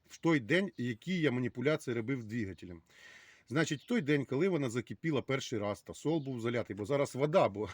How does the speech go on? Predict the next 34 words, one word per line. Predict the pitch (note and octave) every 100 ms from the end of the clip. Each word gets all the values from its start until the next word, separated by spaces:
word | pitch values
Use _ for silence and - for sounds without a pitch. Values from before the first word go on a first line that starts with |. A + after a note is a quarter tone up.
| -
<laughs> | - - B2+
ну, | C3+
не, | D3+
не, | C#3 B2+
нереально | B2 C3+ D#3+ D3 A#2 G#2+
щас | A#2+ G2+ A2+
на | G#2 - - -
тосолі | A#2+ - D#3+ D#3 A#2 _ _ _ _ _ _ - -
чи | -
на | A#2+
антифрізі, | A#2 B2+ - D3 B2+ A2+ - - -
ну, | B2+ A2+
він | G#2 A#2+
його | A#2+ B2
викидає. | A#2 - B2+ A2 F2+ - - - -
Значить, | C3+ -
в |
той | G#3
день, | C3+ C#3 B2+
коли, | B2+ D3 F3 _ _ -
е, | A#2 A2+ G#2 F#2
вона | G#2 C3 D3 -
закипіла | A#2+ A2+ A2+ D#3+ D3+
перший | - C3 - G#2+
раз, | G#2+ B2 - - -
е, | C3+ A2+
в | G2
мене | D3 G3+
був | B2+ D#3
мінімум, | D3 C#3+ A#2 F#2+
ну, | G3
як | G#3 -
і | A#2+
зараз, | A2 F2+ E2 -